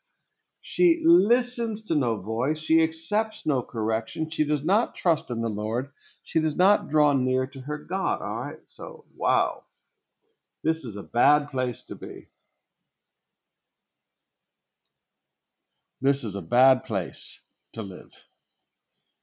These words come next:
Can you imagine living your life? You listen to no voice. You accept no correction. You do not trust in the Lord,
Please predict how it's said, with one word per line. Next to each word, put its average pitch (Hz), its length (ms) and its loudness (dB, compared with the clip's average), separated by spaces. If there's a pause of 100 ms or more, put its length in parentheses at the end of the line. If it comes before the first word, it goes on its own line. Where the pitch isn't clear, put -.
(240)
Can 135 160 0
you 156 80 6
imagine 151 480 4
living 123 420 2
your 139 140 4
life? 92 500 -4 (640)
You 117 120 -2
listen 127 500 2
to - 80 -10
no 113 220 -6
voice. 107 640 -10 (1160)
You 143 220 0
accept 160 640 0 (100)
no 120 180 -4
correction. - 720 -10 (880)
You 139 160 4
do 143 100 4
not 151 320 4
trust - 560 -6
in 127 120 -4
the 117 80 -2
Lord, 107 420 -6